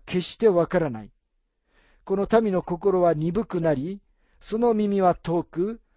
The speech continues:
その目はつぶっているからである。それは彼らがその目で見、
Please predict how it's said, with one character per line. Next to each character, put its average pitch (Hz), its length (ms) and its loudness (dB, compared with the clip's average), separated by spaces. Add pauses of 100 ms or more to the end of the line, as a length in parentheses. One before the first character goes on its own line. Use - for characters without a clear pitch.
(160)
そ - 200 -6
の 202 120 0
目 220 140 4
は 175 160 4
つ - 180 -10
ぶ 208 120 -2
っ - 20 -6
て - 240 -4
い 202 80 -2
る 170 100 -2
か 156 120 -6
ら 131 100 -4
で 107 140 -14
あ 95 80 -20
る。 - 80 -20 (2750)
そ - 140 -4
れ 202 60 4
は 190 140 2
彼 240 220 6
ら 185 120 6
が 160 120 2
そ 190 160 -6
の 190 100 0
目 208 140 4
で 175 120 4
見、 175 300 -4